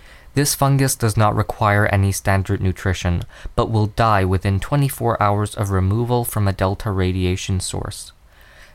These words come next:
S C P zero five nine dash one is itself radioactive, but does not emit delta radiation. However, if a critical mass, approximately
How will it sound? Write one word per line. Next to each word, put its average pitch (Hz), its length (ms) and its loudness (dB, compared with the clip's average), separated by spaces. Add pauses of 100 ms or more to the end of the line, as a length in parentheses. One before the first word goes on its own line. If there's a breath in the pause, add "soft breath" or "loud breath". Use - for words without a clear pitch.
(100)
S 131 180 2
C 175 160 -2
P 156 300 0
zero 110 260 2
five 101 360 0
nine 95 220 2
dash 92 320 0
one 127 320 2
is 117 200 -2
itself 107 480 -2
radioactive, 95 840 0 (360 loud breath)
but 120 120 2
does 110 160 2
not 107 360 2
emit 101 340 2 (100)
delta 98 380 -2
radiation. 87 760 -4 (560 loud breath)
However, 113 640 0 (260 soft breath)
if 113 180 -2
a 110 80 0
critical 135 520 -2
mass, 110 440 0 (300)
approximately 110 840 -2